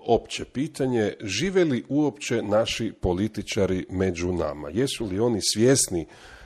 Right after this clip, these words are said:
našeg života, naših problema? Jer, kaže slušatelj, odluke koje donose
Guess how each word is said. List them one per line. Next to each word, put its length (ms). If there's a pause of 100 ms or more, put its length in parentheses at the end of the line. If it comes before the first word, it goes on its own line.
(460)
našeg 580
života, 760
naših 460
problema? 680 (380)
Jer, 400
kaže 300
slušatelj, 640
odluke 420
koje 240
donose 680